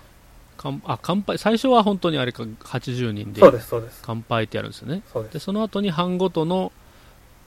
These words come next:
Speaker 1: 会議室というかチャットルームに入って、
Speaker 2: うん、うん、うん。
Speaker 1: で、懇親会をすると。
Speaker 2: はい、そこに。
Speaker 1: で、そ-、その後、その途中で席替えと称してやるのは、その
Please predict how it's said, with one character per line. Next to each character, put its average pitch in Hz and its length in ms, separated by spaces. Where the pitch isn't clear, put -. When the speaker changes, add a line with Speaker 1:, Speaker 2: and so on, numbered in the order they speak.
Speaker 1:
会 139 180
議 135 140
室 - 240
と 117 100
い 110 120
う 104 60
か 104 140
チ - 140
ャ - 20
ッ - 80
ト - 80
ル 110 140
ー - 20
ム 104 100
に 98 60
入 98 180
っ - 20
て、 147 240
Speaker 2:
う 147 60
ん、 - 20
う 123 40
ん、 117 40
う 117 60
ん。 113 40
Speaker 1:
で、 180 120
懇 127 180
親 113 160
会 101 160
を 101 60
す - 120
る 107 160
と。 - 140
Speaker 2:
は 127 160
い、 113 80
そ - 160
こ 170 140
に。 180 300
Speaker 1:
で、 202 340
そ-、 269 260
そ - 160
の 196 240
後、 185 360
そ - 140
の 175 80
途 170 140
中 190 260
で 170 280
席 - 300
替 131 220
え 131 60
と 123 140
称 117 280
し - 120
て 151 300
や 123 120
る 120 100
の 113 160
は、 127 240
そ - 140
の 127 300